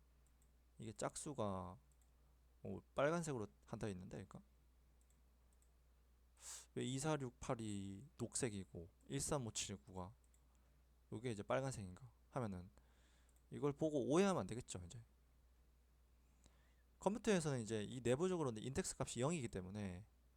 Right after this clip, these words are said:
여기 이제 이 인덱스가 영이죠. 사실 이제 이게 첫 번째가 아니고 이제 영 번째로 읽어야 되니까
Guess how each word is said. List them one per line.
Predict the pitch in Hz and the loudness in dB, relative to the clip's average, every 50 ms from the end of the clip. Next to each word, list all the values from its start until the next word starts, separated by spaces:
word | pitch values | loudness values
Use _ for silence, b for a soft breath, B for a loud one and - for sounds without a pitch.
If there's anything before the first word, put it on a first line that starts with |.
| - - - | -14 -8 -6
여기 | 117 139 156 | -6 -6 -4
이제 | 127 113 107 101 98 95 - b b b b b b b b b b - | -4 -4 -4 -4 -4 -6 -8 b b b b b b b b b b -14
이 | - 127 123 | -10 -6 -6
인덱스가 | 127 156 196 196 - - 139 113 | -2 -2 0 0 2 2 2 4
영이죠. | 104 131 170 165 117 98 131 113 90 | 4 4 2 2 -2 -2 -4 -6 -6
사실 | - - - - 104 - 98 90 95 | -6 -6 -4 -4 -4 -4 -4 -6 -8
이제 | - - 113 - - - - - - - - - - - - - - - - - - - - - - - - - - - - | -10 -14 -16 -16 -18 -20 -20 -20 -20 -20 -20 -20 -20 -20 -20 -20 -20 -20 -20 -20 -20 -20 -20 -20 -20 -20 -20 -20 -18 -10 -6
이게 | 127 139 | -6 -4
첫 | - - 208 202 | -2 -2 0 2
번째가 | 254 254 240 - 190 156 123 | 2 2 4 4 4 4 4
아니고 | 98 101 117 120 117 98 95 95 98 98 95 | 4 2 0 -2 0 0 0 0 0 0 -2
이제 | 95 107 101 | -2 -2 0
영 | 104 113 123 | 0 0 2
번째로 | 127 185 202 190 - 160 123 107 98 95 95 92 92 - - - | 2 2 2 2 2 2 2 2 0 0 -2 -4 -6 -8 -8 -6
읽어야 | 120 120 131 117 | -4 0 0 0
되니까 | 101 98 90 87 - - 110 92 87 92 113 | 0 -2 -4 -6 -6 -6 -6 -6 -6 -8 -10